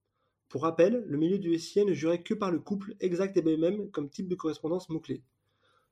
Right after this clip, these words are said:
Sauf que depuis, le B M M a été supprimé par Google et le large largement retravaillé pour devenir plus précis. Il top maintenant l'attention des internautes. Testez donc le large, mais basculez avec parcimonie,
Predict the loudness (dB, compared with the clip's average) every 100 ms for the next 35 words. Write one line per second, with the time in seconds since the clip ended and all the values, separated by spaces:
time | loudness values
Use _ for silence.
0 | _ -2 4 6 6 2 -2 -4 -4 -4
1 | 6 8 8 6 4 2 -4 -8 -4 -2
2 | 0 -2 2 4 4 2 2 4 4 0
3 | -2 -6 -2 -2 0 0 0 -2 0 2
4 | 2 0 0 0 0 -2 -10 -8 -8 -6
5 | -8 -10 _ _ _ _ _ _ -4 4
6 | 4 6 2 4 4 4 2 -4 0 2
7 | 2 0 -2 -4 -10 _ _ _ _ _
8 | _ _ 2 4 4 6 6 4 4 2
9 | 2 2 0 0 6 6 4 -2 -8 -2
10 | 0 2 0